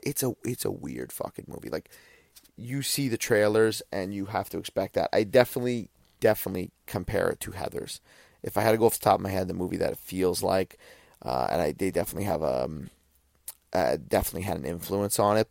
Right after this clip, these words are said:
but I appreciated that. Uh, it's, it's quirky. It's quirky. Some of the, a lot of the stuff doesn't, um, hit,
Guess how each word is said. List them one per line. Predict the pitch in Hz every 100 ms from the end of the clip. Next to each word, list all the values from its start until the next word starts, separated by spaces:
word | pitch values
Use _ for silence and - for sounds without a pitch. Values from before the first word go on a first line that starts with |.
| -
but | 92 85 - - - _ _ -
I | 98
appreciated | 95 - 120 - 92 98 95 85
that. | 85 82 80 - _
Uh, | - 60 55 57 - - -
it's, | - -
it's | 403 -
quirky. | - - - - -
It's | 143 -
quirky. | 151 135 - 127
Some | 123 180 165
of | 143
the, | -
a |
lot | 101 151
of | 143
the |
stuff | - 139 131 -
doesn't, | 110 104 117 107 - - - - _ _ _ -
um, | 98 90 82 78 71 64 - - _ _ _ _ _ _ - - _ _ _ _ _
hit, | - - 123 -